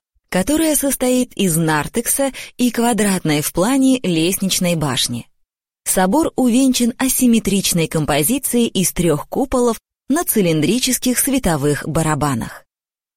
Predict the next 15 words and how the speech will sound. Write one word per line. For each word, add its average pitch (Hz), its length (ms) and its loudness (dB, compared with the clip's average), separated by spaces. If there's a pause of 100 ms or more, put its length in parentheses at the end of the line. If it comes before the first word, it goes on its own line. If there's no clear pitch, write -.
(380)
По 185 140 2
размерам 190 680 0 (200)
длина 190 500 2
около 285 480 0
двадцати 254 580 -2
семи 156 320 -2
метров, 147 520 -4 (200)
ширина 190 640 2
более 175 420 2
восемнадцати 226 840 -2 (200)
и 254 120 4
высота 202 580 0 (200)
тридцать 294 420 0
два 190 260 0
метра. 143 500 -2